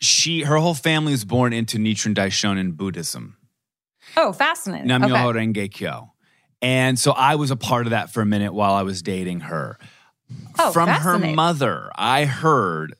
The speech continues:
Speaker 1: that someone in this sect of Buddhism is the one who inspired that song.
Speaker 2: Huh.
Speaker 1: 'Cause they were with Mick Jagger at some party or something like
Speaker 2: That was my
Speaker 1: this.
Speaker 2: mother.
Speaker 1: That was your mother was there, right?
Speaker 2: Yes.
Speaker 1: Right. Your mom was there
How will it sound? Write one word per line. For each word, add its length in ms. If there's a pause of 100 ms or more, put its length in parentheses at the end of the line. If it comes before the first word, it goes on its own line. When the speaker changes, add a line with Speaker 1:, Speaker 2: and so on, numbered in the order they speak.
Speaker 1:
that 260
someone 560
in 320
this 160
sect 560 (120)
of 160
Buddhism 600 (240)
is 200
the 60
one 180
who 140
inspired 960 (400)
that 280
song. 600
Speaker 2:
Huh. 100 (240)
Speaker 1:
'Cause 220
they 200
were 140
with 200
Mick 180
Jagger 540
at 200
some 240
party 520
or 120
something 480
like 120
Speaker 2:
That 100
was 140
my 80
Speaker 1:
this. 60
Speaker 2:
mother. 200 (560)
Speaker 1:
That 120
was 120
your 100
mother 320
was 240
there, 360
right? 140
Speaker 2:
Yes. 240 (200)
Speaker 1:
Right. 280 (400)
Your 100
mom 300
was 180
there 440